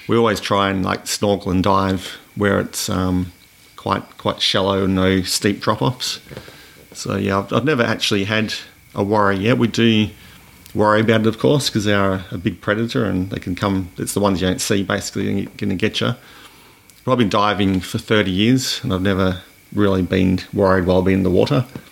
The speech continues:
I have had friends, uh, close friends who have been on dives and they've had a white pointer swim past. And usually they're quite graceful. They just swim just, just out of sight and they'll just circle around a bit.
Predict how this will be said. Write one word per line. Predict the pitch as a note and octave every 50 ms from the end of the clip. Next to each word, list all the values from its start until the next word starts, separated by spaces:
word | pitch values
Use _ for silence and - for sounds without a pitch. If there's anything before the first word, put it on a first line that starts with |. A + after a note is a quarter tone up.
| - - - - - _ _ _ - _ - -
I | G#2 A2+
have | B2+ B2
had | A#2 G#2+ F2+ -
friends, | - A2+ G#2+ G#2+ G#2+ G#2 G2+ G2 - - - -
uh, | - G2+ G2 F#2+
close | F#2 - - A#2+ G#2+ G2 -
friends | - - G#2 G#2 G#2 G2+ -
who | - G2+
have | F#2 F#2
been | G2+ G2
on | F#2+ F#2 F#2
dives | F2+ G2 F#2+ G2+ G2+ G2+ F#2+ F#2 F#2+
and | G2 F#2+ F2+
they've | - F#2 E2+
had | A2 G2 F2+ F2 - - - -
a | -
white | F2+ F#2+ F#2 F#2+ - -
pointer | - - F#2 F2+ F2+
swim | - - - G#2 F#2+ F#2
past. | - G#2+ A2+ B2 A#2+ - - - - - - - - - - - _ _ -
And | - G2
usually | A2 A#2+ B2+ B2+ G2+ F#2
they're | F2+ F2
quite | - G2 F#2 - -
graceful. | - F#2 G#2 G2 - - G2+ F2+
They | F2+ F2+
just | G2+ G2 -
swim | - - - G#2+ G#2 G2+ G2
just, | F2+ - A2+ - - - - - - - -
just | - B2 - - - -
out | A2 G#2+ G2
of | G2+ F#2+ F2+
sight | - - - A2+ A2 B2+ B2+ -
and | - -
they'll | G2+ F#2
just | F#2 F#2+ - -
circle | - G#2+ G2+ G2+ - - G#2
around | G2+ G#2+ A2 A2+
a | A#2
bit. | A2+ C3+ C#3 B2 A2